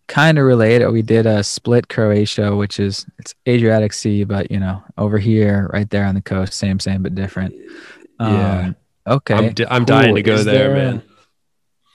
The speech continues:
Speaker 1: Yeah, yeah, yeah. We, we're gonna be there, uh, ne-, next month, uh, back there in Split. Oh yeah, there's my saved, uh, favorite nightclub. <laughs>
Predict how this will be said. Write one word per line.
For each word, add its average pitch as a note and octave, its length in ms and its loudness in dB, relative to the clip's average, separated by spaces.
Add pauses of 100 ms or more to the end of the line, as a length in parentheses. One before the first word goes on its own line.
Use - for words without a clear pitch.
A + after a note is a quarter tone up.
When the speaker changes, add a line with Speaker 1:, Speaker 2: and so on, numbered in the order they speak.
(340)
Speaker 1:
Yeah, A#2+ 220 6
yeah, A2+ 180 4
yeah. A2 260 2
We, A2 240 -4
we're A#2 200 -2
gonna A#2 140 0
be A2 120 0
there, A2 260 -2
uh, G2 240 -4
ne-, G#2 200 -2
next G2 320 -4
month, G2 440 -6
uh, G2+ 260 -4
back G2+ 260 -6
there G2+ 160 -4
in G2+ 80 -4
Split. - 380 -4
Oh A#2 100 2
yeah, G#2 160 0
there's A2 220 -2
my G2+ 100 -2
saved, G#2 420 -2
uh, G2+ 160 -4 (180)
favorite A2 220 0
nightclub. G#2+ 400 -2 (200)
<laughs> C3+ 280 -4